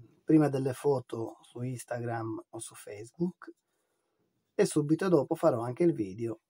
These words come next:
dimostrativo su YouTube. Dimostrativo perché, ehm,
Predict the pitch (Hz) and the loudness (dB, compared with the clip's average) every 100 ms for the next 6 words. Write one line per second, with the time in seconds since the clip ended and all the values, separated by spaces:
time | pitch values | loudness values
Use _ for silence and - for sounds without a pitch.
0 | _ _ 147 117 113 - 120 120 110 104 | _ _ -6 -4 -4 -6 -10 -6 -6 -6
1 | 113 - 110 110 113 113 110 _ _ _ | -10 -8 -8 -8 -12 -12 -14 _ _ _
2 | _ _ _ _ _ _ _ _ - 147 | _ _ _ _ _ _ _ _ -6 2
3 | 156 147 - 156 - 180 208 165 147 - | 4 4 0 0 4 4 4 2 2 6
4 | 147 143 139 131 127 123 117 | 8 8 6 4 0 -4 -8